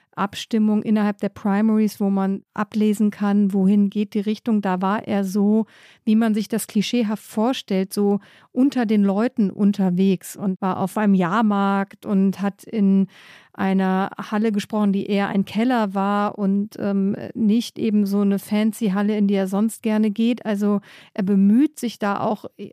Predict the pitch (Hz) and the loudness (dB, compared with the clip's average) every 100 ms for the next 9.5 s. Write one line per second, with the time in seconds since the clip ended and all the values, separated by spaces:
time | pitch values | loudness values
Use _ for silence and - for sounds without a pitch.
0 | - 240 262 285 226 214 - - 202 - | -4 -2 2 0 2 -2 -2 0 0 0
1 | 196 196 196 - 214 196 208 - 214 240 | 0 2 2 0 -2 -2 -2 -2 -4 2
2 | 240 277 - 233 233 - 240 - 220 208 | 2 2 -2 -4 -4 -4 -6 -2 0 0
3 | 208 202 - 269 277 262 233 - 247 226 | 0 -4 -4 -2 2 2 0 -2 -4 -4
4 | - 226 240 254 226 - 208 247 302 - | -6 0 0 0 -4 -4 -2 0 -2 -6
5 | - 254 254 254 254 - _ _ _ _ | -8 -2 0 2 -2 -4 _ _ _ _
6 | _ _ _ - 226 302 302 - - 233 | _ _ _ -2 2 4 2 0 -4 0
7 | 262 294 - 208 208 220 233 - 233 - | 2 2 0 -2 -2 -4 -8 -6 -6 -4
8 | 214 - 220 220 220 - 247 262 226 226 | -4 -2 0 0 -2 0 2 2 2 0
9 | 220 220 - 233 | 0 -2 -2 0